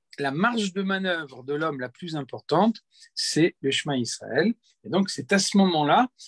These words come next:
qu'on peut avoir la réflexion qui va créer cet amour profond de Dieu. Qui me voit l'écouter Torah, donc l'Admor Zaken explique tout ça.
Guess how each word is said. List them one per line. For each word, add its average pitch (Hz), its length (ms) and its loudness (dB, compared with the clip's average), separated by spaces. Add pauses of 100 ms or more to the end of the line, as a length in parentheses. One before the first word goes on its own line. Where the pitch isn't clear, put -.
(160)
qu'on 160 180 0
peut 160 180 2
avoir 147 400 4 (260)
la 127 140 2
réflexion 175 800 -2
qui - 160 -20
va 127 120 -2
créer 185 440 2
cet - 260 -8
amour 165 380 -2 (340)
profond 156 500 -4 (240)
de 123 140 -10
Dieu. 107 220 -14 (3000)
Qui 180 120 4
me 160 60 6
voit 233 260 6
l'écouter 196 460 0
Torah, 147 380 0
donc 185 220 -2
l'Admor 151 400 -2
Zaken 156 400 -4
explique - 420 -10
tout 110 120 -10
ça. 160 360 2